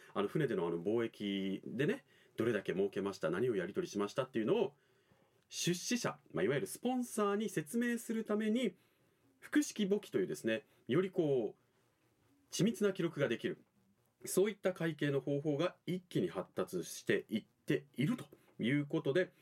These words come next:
さらにこう、そこから会計はですね、考え方とか、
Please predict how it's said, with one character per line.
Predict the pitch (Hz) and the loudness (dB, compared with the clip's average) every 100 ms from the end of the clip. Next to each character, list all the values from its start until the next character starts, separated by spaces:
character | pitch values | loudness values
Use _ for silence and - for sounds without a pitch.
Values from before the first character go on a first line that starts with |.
| _ - | _ -6
さ | 156 | 0
ら | 147 | 0
に | 120 | 0
こ | - 113 98 92 | 0 2 4 2
う、 | - _ _ _ | -4 _ _ _
そ | - | -2
こ | 131 | 0
か | 123 | 2
ら | 104 | 0
会 | - 107 101 | 0 -4 0
計 | 101 | 2
は | 90 85 | 2 0
で | 92 | -2
す | |
ね、 | 104 113 - | 0 -2 -4
考 | - 110 95 | -4 -2 0
え | 95 | -2
方 | - 95 | -2 -6
と | 92 | -4
か、 | 85 87 | -4 -4